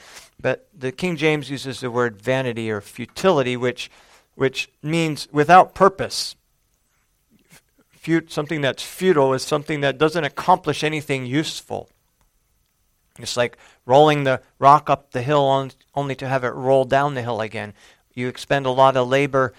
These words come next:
and at the end, there's nothing to show for it. All, everything you did is undone or doesn't do anything. That's, that's futility. That's what vanity is.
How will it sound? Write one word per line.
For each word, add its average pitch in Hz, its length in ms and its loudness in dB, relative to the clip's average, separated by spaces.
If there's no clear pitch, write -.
and 127 140 -6
at 127 100 -10
the 127 180 -10
end, 135 240 -6
there's 127 200 -6
nothing 131 340 -8
to 117 80 -10
show 143 320 -6
for 110 360 -10
it. 110 160 -18
All, 113 180 -2
everything 135 320 -8
you 120 100 -6
did 123 280 -2
is 117 340 -6
undone 120 540 -4
or 104 120 -6
doesn't 117 520 -6
do 120 160 -8
anything. 101 560 -14
That's, - 360 -10
that's - 360 -8
futility. 117 960 -14
That's 123 320 -8
what 123 240 -8
vanity 113 720 -4
is. 104 460 -20